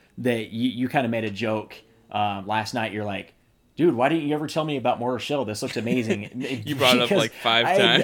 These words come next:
Speaker 1: I had told you, like, five times. I was like, "Brett, go watch the trailer for Mortal Shell. Go watch the gameplay for Mortal Shell." And you're like, "Okay, okay, I'm busy right now. I'll do it later."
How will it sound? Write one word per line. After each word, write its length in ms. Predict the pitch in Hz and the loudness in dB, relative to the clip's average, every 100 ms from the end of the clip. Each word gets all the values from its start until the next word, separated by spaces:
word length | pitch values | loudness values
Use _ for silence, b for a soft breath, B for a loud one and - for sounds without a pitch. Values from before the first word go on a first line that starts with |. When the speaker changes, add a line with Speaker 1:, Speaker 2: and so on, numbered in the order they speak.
| 156 | 4
Speaker 1:
I 80 | 196 | 6
had 220 | 202 156 | 6 4
told 260 | 196 196 | 4 4
you, 80 | 175 | 4
like, 200 | 170 147 | 2 2
five 280 | - 170 165 | 2 0 2
times. 240 | 175 147 | 2 2
I 60 | 123 | 0
was 100 | 110 | 0
like, 200 | 110 101 | -2 -4
"Brett, 460 | 123 95 - - 107 | -2 -4 -6 -16 -4
go 120 | 120 | 0
watch 280 | 131 139 - | 2 2 2
the 60 | 131 | -8
trailer 320 | - 127 120 | 0 2 2
for 180 | 113 110 | -2 -2
Mortal 240 | 107 110 | -2 -2
Shell. 260 | 107 110 - 98 | -2 -4 -6 -8
Go 120 | 120 | -4
watch 260 | 127 131 - | -2 -2 -4
the 60 | |
gameplay 480 | 120 123 123 117 113 | -4 -4 -4 -4 -6
for 120 | 113 | -4
Mortal 260 | 110 110 110 | -2 -2 -2
Shell." 340 | - 113 101 B B B | -2 -4 -4 B B B
And 80 | 117 | -2
you're 120 | 113 | 0
like, 140 | 110 | 0
"Okay, 260 | 131 120 120 | 0 0 -2
okay, 180 | 113 123 | -2 -2
I'm 180 | 110 107 | -2 -2
busy 260 | 120 110 | -4 -4
right 200 | 110 110 | -4 -4
now. 180 | 107 104 | -4 -6
I'll 60 | 104 | -4
do 120 | 110 | -6
it 60 | 104 | -8
later." 360 | 104 104 98 | -8 -8 -10